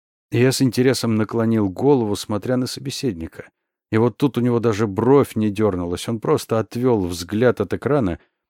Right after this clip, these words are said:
и посмотрел мне в глаза. «Артур действовал по моему приказу, согласно контракту. Я обязан выдать вам оружие для выполнения заказа», чётко проговаривая каждое слово, процедил император.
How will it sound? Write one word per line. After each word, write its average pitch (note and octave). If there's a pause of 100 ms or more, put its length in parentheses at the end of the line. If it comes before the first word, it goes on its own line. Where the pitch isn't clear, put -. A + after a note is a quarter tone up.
(240)
и A2+
посмотрел A2+
мне G#2+
в G#2
глаза. G2 (920)
«Артур C3
действовал C#3
по C3
моему C3
приказу, B2
согласно G#2
контракту. G#2 (300)
Я A2+
обязан A2
выдать G#2
вам G2+
оружие A2+
для A#2
выполнения G2+
заказа», G2+ (360)
чётко G2+
проговаривая F#2+
каждое F#2+
слово, A2+
процедил G2+
император. F2